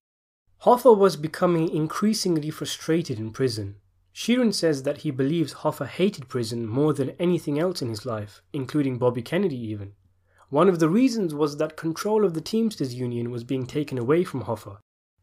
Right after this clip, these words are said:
as his second-in-command, Frank Fitzsimmons, had betrayed him and had taken over the union whilst Hoffa was in prison. Perhaps it was this frustration which caused Hoffa to regularly lash out at his attorneys. Either way,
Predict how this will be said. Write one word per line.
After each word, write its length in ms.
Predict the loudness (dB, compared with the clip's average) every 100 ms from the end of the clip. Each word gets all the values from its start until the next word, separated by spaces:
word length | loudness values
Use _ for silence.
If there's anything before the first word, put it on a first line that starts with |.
| _
as 240 | -2 -2 -2
his 200 | -4 -4
second-in-command, 1040 | -4 -4 0 0 0 0 2 2 2 -4
Frank 360 | -6 -2 -2 -4
Fitzsimmons, 580 | -10 -4 -2 0 -2 -6
had 180 | -8
betrayed 440 | -8 -4 0 0 0
him 240 | -6 -10 -16 _ _ -10
and 100 | -8
had 120 | -4
taken 320 | -4 0 2
over 320 | 2 2 0
the 100 | -2
union 500 | -2 -2 -4 -6 -6
whilst 340 | -4 -4 -6 -10
Hoffa 280 | -8 -4
was 180 | -4 -2
in 120 | -4
prison. 360 | -4 -4 -4 -12 _ _ _ _ _
Perhaps 360 | -4 0 0 -2
it 100 | -2
was 160 | -4 -2
this 180 | -4
frustration 760 | -4 -8 -4 0 0 0 -4 -6
which 200 | -6 -8
caused 380 | -4 -2 -2 -2
Hoffa 360 | -4 -2 -6
to 160 | -6 -4
regularly 580 | 0 0 0 -2 0 -4
lash 400 | -2 -4 -2 -2
out 220 | -2 -2 -12
at 60 |
his 120 | -12
attorneys. 580 | -10 -6 -4 -4 -6 -10 _ _ _ _ _
Either 260 | -2 4 4
way, 320 | 4 -2